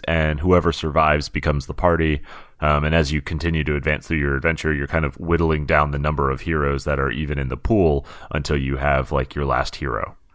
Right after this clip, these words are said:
The same way can work as the structure of your campaign when you have an evil party. Um, if you think of the party as the B B E G in all of these lowly P-, these lowly N P Cs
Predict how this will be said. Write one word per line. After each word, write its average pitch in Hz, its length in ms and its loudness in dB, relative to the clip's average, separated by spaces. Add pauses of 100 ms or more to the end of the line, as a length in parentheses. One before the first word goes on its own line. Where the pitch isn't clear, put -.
(720)
The 107 140 2
same 143 480 2
way 110 220 6
can 90 260 2
work 95 320 2
as 90 200 2
the 87 100 -4
structure - 440 2
of 73 100 0
your 76 100 0
campaign 92 600 0
when 92 100 0
you 76 120 -2
have 78 180 2
an 76 120 -6
evil 76 240 -2
party. - 440 -4 (180)
Um, 69 320 2 (200)
if 85 120 -4
you 90 80 0
think 135 400 0
of 87 440 4
the 82 160 0
party 104 480 2
as 78 400 4
the 82 120 0
B 95 180 4
B 92 120 0
E 80 200 0
G 78 400 2 (260)
in 80 260 2 (100)
all 143 380 6
of 123 120 2
these 113 200 2
lowly 98 340 4
P-, - 280 -2
these 90 260 -2
lowly 95 380 4
N 90 160 2
P 82 160 -2
Cs 76 580 0